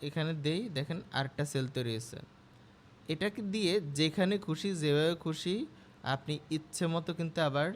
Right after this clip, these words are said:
সেল তৈরি করতে পারবেন। এই যে দেখছেন, যদি আপনি যেটা থেকে ছুটে যায় সেটা থেকে ধরে টানেন,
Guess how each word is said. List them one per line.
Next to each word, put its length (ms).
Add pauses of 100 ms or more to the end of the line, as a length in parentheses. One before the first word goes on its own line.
(140)
সেল 320
তৈরি 240
করতে 260
পারবেন। 480 (1400)
এই 60
যে 120
দেখছেন, 380 (1120)
যদি 280
আপনি 260
যেটা 260
থেকে 360
ছুটে 300
যায় 320
সেটা 360
থেকে 220
ধরে 360
টানেন, 440